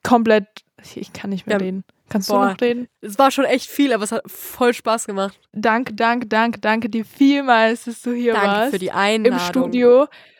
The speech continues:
Speaker 1: in Dortmund. Ich hier live aus Österreich dazugeschalten, Alter. Ich hoffe, wir sehen uns bald mal
Speaker 2: Ja,
Speaker 1: wirklich.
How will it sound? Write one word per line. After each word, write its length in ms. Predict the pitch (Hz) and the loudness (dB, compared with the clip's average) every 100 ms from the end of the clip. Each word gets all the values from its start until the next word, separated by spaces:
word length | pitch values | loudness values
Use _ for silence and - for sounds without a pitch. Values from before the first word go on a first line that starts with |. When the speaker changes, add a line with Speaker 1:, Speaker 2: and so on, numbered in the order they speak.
| _ _ _ - | _ _ _ 0
Speaker 1:
in 200 | 269 240 | 0 2
Dortmund. 760 | 226 233 247 254 240 254 285 - | 4 4 2 0 0 0 -4 -4
Ich 160 | 254 | -4
hier 280 | - 269 247 | -2 0 2
live 440 | 240 233 220 233 - | 2 2 4 2 0
aus 220 | 240 - | -2 0
Österreich 500 | - 254 - 226 233 | -2 -2 -2 0 0
dazugeschalten, 840 | 240 - 247 233 - 226 208 196 208 | -2 -6 -6 -6 -4 -2 -2 -2 -2
Alter. 480 | 208 220 233 262 - _ - - | -4 0 0 0 -4 _ -16 -8
Ich 200 | 226 247 | -2 0
hoffe, 540 | 233 - 233 233 240 _ _ - | 0 2 2 2 0 _ _ -6
wir 120 | 226 | 0
sehen 220 | - 208 | 4 4
uns 200 | 202 202 | 2 -2
bald 240 | - 190 180 | 0 0 0
mal 180 | 196 190 | 0 2
Speaker 2:
Ja, 160 | 196 | 2
Speaker 1:
wirklich. 500 | 196 208 190 214 - | 0 -4 -2 -4 -8